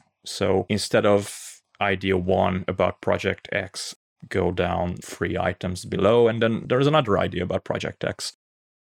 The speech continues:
And I'm thinking about project X again. So my brain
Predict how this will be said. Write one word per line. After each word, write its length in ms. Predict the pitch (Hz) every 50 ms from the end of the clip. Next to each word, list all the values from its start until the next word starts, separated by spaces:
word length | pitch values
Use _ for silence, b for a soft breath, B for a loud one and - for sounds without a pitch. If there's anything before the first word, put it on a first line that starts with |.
| _
And 160 | - 120 127 123
I'm 240 | 127 123 98 - - _
thinking 260 | - 135 131 - 104 110
about 280 | 101 98 98 98 -
project 340 | - 104 98 104 90 - -
X 220 | 78 - - -
again. 280 | 101 90 82 82 73 92 - _ _ _
So 200 | - - - 127
my 100 | 127 135
brain 600 | 123 - - - 113 131 139 151 156 147 143 127